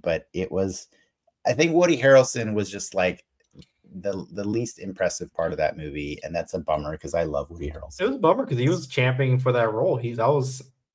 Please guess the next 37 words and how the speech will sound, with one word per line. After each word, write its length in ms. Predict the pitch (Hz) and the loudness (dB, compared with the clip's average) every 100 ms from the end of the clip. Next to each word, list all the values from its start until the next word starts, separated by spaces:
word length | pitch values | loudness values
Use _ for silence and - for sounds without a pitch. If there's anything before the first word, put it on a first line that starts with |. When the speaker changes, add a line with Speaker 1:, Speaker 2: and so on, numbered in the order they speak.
| _ - | _ -8
Speaker 2:
he 100 | 127 | -2
wanted 400 | 120 113 120 139 | 0 2 4 4
it 140 | 143 127 | 4 4
and 180 | 131 | 2
he 60 | 127 | 2
got 260 | 120 127 123 | 2 0 -2
it. 160 | 113 - - - | -8 -14 -20 -10
That 100 | 113 | -4
was 80 | 127 | -2
all 140 | 120 | 2
for 80 | 110 | 4
Speaker 1:
Yeah. 240 | 95 143 143 | 6 6 2
Speaker 2:
him. 120 | - _ _ _ _ - | -4 _ _ _ _ -2
Speaker 1:
Yeah, 460 | 95 87 85 82 - - | 2 2 0 -4 -12 -12
it 80 | 90 | -8
just 260 | 95 90 95 | -8 -8 -4
didn't, 280 | 92 87 _ _ - | -4 -6 _ _ -10
it 120 | 104 | -2
didn't 260 | 117 95 76 | 0 0 0
vibe 300 | 73 76 - | 0 -2 -4
for 80 | |
me, 320 | 78 76 73 - | -8 -8 -10 -4
but, 280 | 78 76 - _ - - - - - | -2 -2 -4 _ -20 -20 -20 -20 0
um, 360 | 98 92 87 80 _ _ _ _ - - _ - | 4 4 4 -4 _ _ _ _ -20 -20 _ -2
but 180 | 151 156 | 8 10
yeah, 300 | 156 95 82 - | 10 8 4 6
I 120 | 135 | 10
liked, 300 | 143 143 139 - | 12 10 8 6
I 140 | 143 | 10
liked, 320 | 143 143 143 | 12 10 6
uh, 240 | 139 135 123 | 6 8 8
Tom 260 | 131 120 | 6 6
Hardy. 420 | 117 113 113 113 110 | 6 4 4 2 4
I 100 | 104 | 4
liked 200 | 107 92 | 4 0
Michelle 340 | 104 107 104 | -4 -2 0
Williams. 640 | 95 95 92 92 95 - | 2 0 0 -4 -6 -10